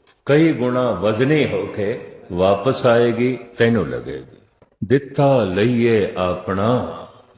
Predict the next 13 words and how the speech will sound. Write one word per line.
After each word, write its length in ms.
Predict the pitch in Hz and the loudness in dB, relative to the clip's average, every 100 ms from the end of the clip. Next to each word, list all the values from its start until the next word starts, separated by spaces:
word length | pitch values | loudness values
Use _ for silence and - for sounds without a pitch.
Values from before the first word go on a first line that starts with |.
| _ _ 104 | _ _ 2
ਅਣ 160 | 110 | 2
ਦਿੱਤੇ 500 | 104 95 90 - 101 | 0 -2 -4 0 0
ਕਿਛ 320 | 104 104 90 82 | 0 -2 -4 -4
ਹੱਥ 380 | 76 92 - | -2 -2 -2
ਨਾ 140 | 95 73 | -6 -6
ਆਵੇ।" 420 | 69 55 53 - - _ _ _ _ _ | -8 -10 -14 -20 -20 _ _ _ _ _
ਜੋ 260 | 101 117 151 | -2 2 2
ਤੂੰ 380 | 151 165 165 135 | 2 0 0 2
ਜਗਤ 400 | 123 120 139 143 | 2 4 2 2
ਨੂੰ 320 | 135 123 87 | 0 0 0
ਦੇ 240 | 98 123 | 2 4
ਰਿਹਾ 200 | 143 117 | 4 0
ਹੈ, 280 | 85 82 78 | -2 -8 -10